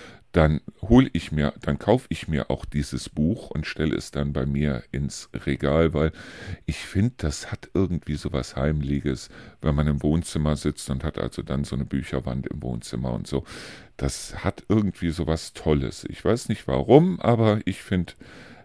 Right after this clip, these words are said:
das hat was. Und wenn ich dann dran denke, ähm, früher war meine Mutter ja diejenige, die immer gesagt hat, so Echtholzmöbel und so Eichenmöbel, das musste sie also unbedingt haben. Und wir hatten in Neuss so einen Laden, der hieß, glaub ich, Buderrath.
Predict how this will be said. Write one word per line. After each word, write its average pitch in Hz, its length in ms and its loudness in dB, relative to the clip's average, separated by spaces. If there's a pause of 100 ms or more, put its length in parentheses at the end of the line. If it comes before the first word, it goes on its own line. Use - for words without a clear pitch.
(100)
das - 240 -2
hat - 220 -2
was. - 260 -10
Und 53 180 -4
wenn 85 140 2
ich - 140 -6
dann 87 180 0
dran 80 240 0
denke, 80 600 0 (120)
ähm, 71 360 -2 (300)
früher 90 380 4
war 78 100 4
meine 73 220 2
Mutter 76 260 0
ja 73 160 4
diejenige, 76 560 0
die - 100 -4
immer 73 180 -4
gesagt - 380 -8
hat, - 120 -4
so 64 180 -4 (420)
Echtholzmöbel 71 1040 2
und - 180 -6
so - 120 -8
Eichenmöbel, 67 680 0
das - 220 -6
musste 82 300 -4
sie 65 160 0
also 58 240 -2
unbedingt 67 420 -4
haben. 73 260 0
Und 65 140 -2
wir 60 80 -6
hatten 67 200 -4
in 67 120 -2
Neuss 69 380 -4 (340)
so - 180 -6
einen 69 200 0
Laden, 71 340 2
der 71 100 0
hieß, 69 300 -4
glaub 57 240 -8
ich, - 140 -14
Buderrath. 78 720 0